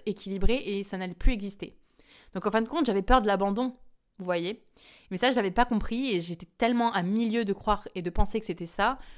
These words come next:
que je me concentrais sur plein d'autres choses et, euh, et je pensais juste que c'était, euh, nos relations avec ma sœur qui étaient comme ça, alors que pas du tout. C'est juste qu'en fait, j'aime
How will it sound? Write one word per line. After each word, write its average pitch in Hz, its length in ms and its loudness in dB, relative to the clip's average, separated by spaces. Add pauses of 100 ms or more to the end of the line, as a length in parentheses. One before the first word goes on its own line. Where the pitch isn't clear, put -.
(100)
que - 100 -6
je 208 100 0
me 208 60 -2
concentrais 190 360 -2
sur 214 160 -4
plein 196 160 4
d'autres 180 200 -2
choses 202 360 0
et, 170 240 2
euh, 160 420 0
et 165 80 -8
je - 80 -8
pensais 175 240 -8
juste 196 160 -6
que 185 100 -8
c'était, 170 340 -2
euh, 180 80 0 (440)
nos 185 400 0
relations 185 320 0
avec 196 180 -2
ma 170 120 -2
sœur 208 180 -2
qui - 80 -4
étaient 170 140 -6
comme 165 160 -6
ça, 226 100 2
alors 190 160 0
que 185 120 -4
pas 190 220 0
du 175 120 -6
tout. - 160 -12 (100)
C'est - 160 -16
juste 165 160 -12
qu'en 175 80 -8
fait, 175 160 -4
j'aime 180 220 -6